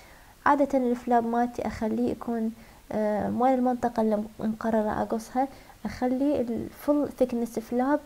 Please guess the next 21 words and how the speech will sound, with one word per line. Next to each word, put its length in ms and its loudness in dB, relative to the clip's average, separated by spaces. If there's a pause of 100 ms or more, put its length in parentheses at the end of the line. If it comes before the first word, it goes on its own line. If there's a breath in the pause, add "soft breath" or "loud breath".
وأبيكالي 840 2
إلها، 360 -2
أنزل 360 -2
له 160 -4
أكثر 300 -2
ما 260 -2 (280)
ممكن. 400 -2 (1200 loud breath)
أسوي 540 4
ريكونتورينج 920 2
وحلو 440 0 (400 loud breath)
للرج. 440 4 (420 loud breath)
ممكن 380 0
نستعمل، 500 0
آه، 720 0
الرونجر، 640 2
ممكن 460 -2
أجيب 440 -2
هاند 240 0
بيس 380 -4
وياها 280 0
بيرات، 360 0